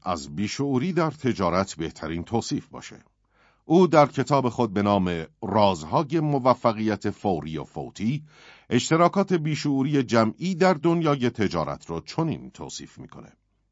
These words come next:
یک، پیش از اینکه زیرابت رو بزنن، زیرابشون رو بزن.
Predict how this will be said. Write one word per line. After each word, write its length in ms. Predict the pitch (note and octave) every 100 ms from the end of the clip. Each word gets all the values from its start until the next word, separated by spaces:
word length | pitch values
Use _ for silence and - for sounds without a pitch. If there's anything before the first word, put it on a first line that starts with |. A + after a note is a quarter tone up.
| _ -
یک، 420 | - - - - _ _ - - -
پیش 240 | G#3+ G3
از 140 | F#3 D3+
اینکه 280 | D3 D3+
زیرابت 540 | B2+ G#2+ G#2+ G2+ F2 -
رو 140 | D2+
بزنن، 580 | B1 C2+ C#2+ E2 B2 D3 -
زیرابشون 720 | E2+ C#2+ C#2 D2 - F#2+ F2
رو 80 |
بزن. 320 | A#2+ D#3+ C#2+